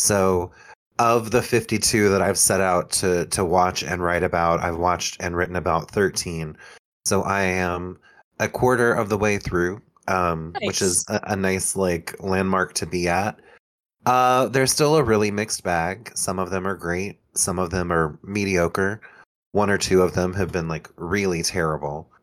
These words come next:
Speaker 1: However, what I will say is that I, uh, watched another classic, 'cause we just finished up January, and January for me is always classics month, 'cause that's when you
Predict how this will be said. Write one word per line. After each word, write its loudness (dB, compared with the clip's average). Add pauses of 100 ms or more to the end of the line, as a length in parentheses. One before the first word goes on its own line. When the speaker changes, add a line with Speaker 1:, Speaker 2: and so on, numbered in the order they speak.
(340)
Speaker 1:
However, 4
what 2
I 0
will -2
say 0
is -2
that -2 (580)
I, 0
uh, 0 (280)
watched 0
another 0
classic, -2 (100)
'cause 0
we -4
just 0
finished -2
up 0
January, 0
and -4
January 0
for -8
me -6
is -4
always 0
classics -4
month, -8
'cause -4
that's 0
when -4
you -2